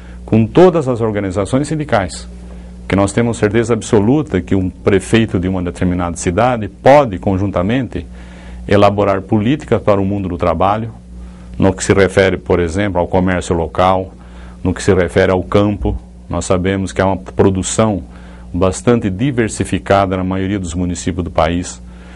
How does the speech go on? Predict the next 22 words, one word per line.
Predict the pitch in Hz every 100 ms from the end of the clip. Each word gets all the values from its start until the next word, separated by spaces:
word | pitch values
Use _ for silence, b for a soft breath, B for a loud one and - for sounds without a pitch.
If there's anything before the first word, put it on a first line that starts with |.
| B -
Nós | 98 104
temos | - 120 117
em | 107
alguns | 101 113 104
municípios | 101 95 - 120 113 98
indústrias | 95 92 90 120 120 92
altamente | 107 117 113 104 104 104
qualificadas, | - 98 95 - - 101 104 90 87
indústrias | 92 87 113 117 104 -
que | 85
produzem, | - 95 85 131 135 92 80 B B B B
que | - 104
ajudam | 98 92 120 113
a | 98
elevar | 98 98 82 98 110 98
a |
arrecadação | 87 90 92 87 - 95
de | 90
impostos | 82 92 90
através | - 90 85 85
do | 98
município. | 123 135 - 131 -